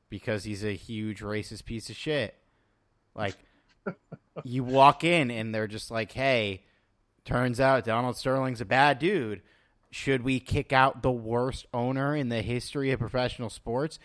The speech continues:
and let him make two billion dollars out of getting kicked off, kicked out?" Like, <laughs> just the most obvious decision you could ever make.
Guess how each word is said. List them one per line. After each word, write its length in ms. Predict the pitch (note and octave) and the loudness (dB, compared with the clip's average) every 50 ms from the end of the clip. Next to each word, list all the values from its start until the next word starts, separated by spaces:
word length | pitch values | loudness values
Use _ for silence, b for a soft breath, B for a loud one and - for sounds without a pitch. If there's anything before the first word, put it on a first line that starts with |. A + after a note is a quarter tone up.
| b b b b _ _ _ | b b b b _ _ _
and 380 | - C3 C3 C3+ C#3 D3 D3+ C#3 | -2 0 2 2 2 2 0 0
let 220 | B2+ C3 C#3 C3 | 2 2 2 2
him 180 | A#2 C#3 C3+ C3 | 0 -2 -4 -2
make 220 | C3+ C3 C3 - | -2 -2 -2 -4
two 180 | - - C#3+ C3+ | -6 -4 -4 -2
billion 380 | B2 C#3 C3+ C3+ C3 B2+ B2+ A#2 | 2 2 2 2 2 0 0 0
dollars 420 | A#2+ B2 D3 E3 F#3+ G3+ G3+ F#3+ | 0 0 2 2 2 0 0 0
out 140 | F#3+ F3+ F#3 | 0 0 0
of 80 | F3 | -2
getting 180 | F3 F#3 F3+ F3 | -2 -4 -4 -4
kicked 320 | - - G3+ F#3 - - | -4 -4 -6 -4 0 2
off, 300 | F#3 F#3 G#3+ A#3+ A#3+ - b b b b b b | 2 4 4 2 0 -6 b b b b b b
kicked 260 | - G3+ G3 F#3 - | -4 -4 -2 0 2
out?" 340 | G3 G3+ A#3 C4 - - - _ _ _ _ _ _ _ _ _ _ _ _ _ _ _ _ _ _ _ _ _ - | 4 6 6 4 4 0 -6 _ _ _ _ _ _ _ _ _ _ _ _ _ _ _ _ _ _ _ _ _ 2
Like, 200 | D3+ D#3 - - | 4 4 4 4
<laughs> 200 | - - B B B B B B B B _ _ _ _ _ _ - C#3+ | 0 -2 B B B B B B B B _ _ _ _ _ _ -12 -6
just 240 | - A#3+ G3+ - | -4 -4 -4 0
the 40 | - | 4
most 240 | G#3 A3+ G#3+ E3+ - | 6 6 8 6 6
obvious 360 | F#3 D3+ E3+ F3+ E3+ F#3+ F3 - | 4 2 2 2 2 0 -2 -2
decision 440 | - D#3 - - F#3 F#3 F3+ F3 F3 | -4 -8 -6 -4 -4 -4 -4 -4 -4
you 80 | E3+ | -4
could 100 | E3 F3+ | 0 2
ever 180 | F3 E3+ E3 E3 | 2 2 2 2
make. 440 | D#3+ D#3 F3+ G#3+ F3+ - - - | 0 0 0 0 0 -2 -6 -14